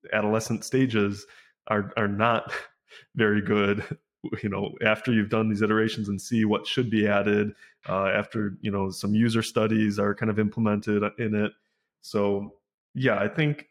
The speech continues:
you know, we are in a stage, or at least at a point in society, and I like also that you're saying it's evolution, not necessarily revolution, uh, or revolutionary. Uh, I like that a lot because I, I was thinking of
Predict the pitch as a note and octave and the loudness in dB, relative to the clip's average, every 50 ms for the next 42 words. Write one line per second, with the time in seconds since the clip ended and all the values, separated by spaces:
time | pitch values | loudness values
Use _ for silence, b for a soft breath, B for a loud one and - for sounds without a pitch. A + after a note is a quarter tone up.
0 | _ _ _ - B2 A2 G#2 G2 G2 A#2 A#2 B2+ C3+ C3 C3 B2 A#2+ A#2 - - | _ _ _ -4 0 0 0 0 2 2 2 2 4 2 2 2 0 -2 -2 -2
1 | B2+ A#2+ A#2 A#2 A#2 A2+ A2 G#2+ - - - - - - - G#2+ G#2 G2+ G2+ G#2+ | 0 2 2 2 2 0 -2 -4 -6 -8 -8 -10 -8 -6 -2 0 0 2 2 0
2 | A#2 A2+ A2+ - G#2+ G#2 G#2+ G#2+ - B2+ A#2+ A2+ - A2+ - - G2+ - A2 G#2 | 0 -2 -2 -4 -4 -4 -4 -2 0 0 -2 0 -2 -6 -10 -12 -8 -4 -2 0
3 | G#2 G#2 G#2 G#2 G#2 G#2 G#2+ - G2+ G#2 G#2 G#2+ G#2+ G#2 - A2+ A2 G#2+ - - | 2 2 2 2 2 2 0 0 0 0 0 0 0 0 0 0 -2 -2 -2 -4
4 | G#2+ G2 G#2 G#2 G#2 - - G#2 G2+ G#2 G2 - - B2 A#2+ A#2+ A#2 A2+ A#2 A2+ | -2 -2 -2 -2 -2 -4 -4 -2 -2 -4 -6 -4 -4 -2 0 2 2 2 2 0
5 | - - A#2 A2+ A2 G#2+ G#2 B B B B B - A2 - G#2+ A#2 A2 - - | 0 -2 -2 0 -2 -2 -4 B B B B B -4 -4 -2 -2 -4 -4 -4 -8
6 | - - B2 A2+ A2 A2 G#2+ G#2+ A2 G#2 G2+ - G#2+ A2 A2 G#2+ G#2+ A2+ G#2+ A2 | -4 -2 2 2 4 4 4 2 2 0 -2 -2 0 0 2 2 2 2 2 2
7 | A2 G#2+ - - A2 G#2 G#2+ G#2+ G#2+ G#2 b b b b b b b b _ - | 0 -2 -2 -4 -2 -2 -2 -2 -4 -6 b b b b b b b b _ -6
8 | F#2 G2 G2 F#2+ F#2+ G#2+ G2+ F#2+ G#2 G2+ G#2 G#2+ G#2+ A2 G#2+ - - A2+ G#2+ G#2 | -4 -4 -2 -2 -2 -2 0 0 0 0 2 2 0 0 0 -2 -2 0 0 2
9 | G#2 G#2+ G#2+ G#2+ G#2+ G#2+ G#2 b b b b b b _ - F#2 F#2 F#2+ F#2+ F#2+ | 2 2 2 2 0 -2 -4 b b b b b b _ -8 -4 -4 -4 -4 -4
10 | G2+ - - B2 A2+ G#2+ A2+ A2+ A2 - G#2+ G2+ G2 G2 G#2 G#2 G#2 G2 F2 - | -4 0 2 2 4 4 2 2 0 0 -2 -2 0 0 0 2 2 2 0 -2
11 | - G#2+ - G2+ G2+ G#2+ A2 A2+ - A2+ A#2 A2+ B2 B2+ B2 B2+ - C#3 B2 A#2 | -4 -6 -4 -2 0 0 0 2 0 0 2 2 2 2 0 0 -4 -4 -2 -2
12 | A#2 A2 G#2 G#2 G2+ E2+ - - | 0 0 0 0 -2 -4 -10 -20